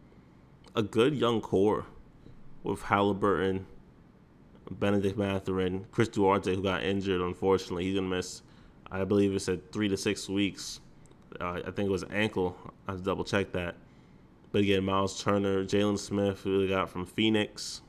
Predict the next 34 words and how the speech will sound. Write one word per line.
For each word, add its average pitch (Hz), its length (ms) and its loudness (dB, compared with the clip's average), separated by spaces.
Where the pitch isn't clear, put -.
and 101 160 -2
Bennedict 113 320 2
Mathurin, 101 580 2
who, 98 380 -2
if - 240 -2
they 120 180 6
do 113 300 0
decide 127 320 0
to - 160 -14
trade 123 300 0
Buddy 117 240 2
Hield 120 400 0
and 101 100 2
maybe 101 220 2
get 104 100 4
a 95 80 2
pick 107 300 -4
or 113 80 -2
two 110 260 0
out 104 120 0
of 101 100 0
that, 101 260 0
or 95 120 -2
a 95 60 0
veteran, 104 520 0
Bennedict 107 540 0
can 95 220 -6
easily 110 320 0
come 98 240 -2
into 95 160 -4
that 90 140 -2
starting 95 340 0
lineup 90 400 -2
and 92 320 -6